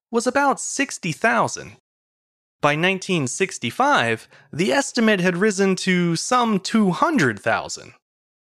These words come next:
That may sound like a lot, but the number represented just point four percent of U S homes at the time.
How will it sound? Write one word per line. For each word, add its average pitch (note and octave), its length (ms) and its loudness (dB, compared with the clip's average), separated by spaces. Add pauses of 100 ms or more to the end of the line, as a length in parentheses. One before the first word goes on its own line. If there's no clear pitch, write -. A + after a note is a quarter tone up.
That C4+ 260 2
may C#4 240 0
sound G#3+ 340 0
like E3 200 0
a A2 40 2
lot, A#2 500 2 (360)
but F#3+ 180 -2
the A#3+ 80 0
number C#4+ 440 0
represented G3+ 720 2
just - 420 -2
point C4 380 0
four A#3 440 0
percent G#3 680 -2
of B2+ 180 -4
U G3+ 200 2
S E3+ 180 0
homes F3 400 0
at B2+ 120 -2
the B2 60 -4
time. C3+ 520 -2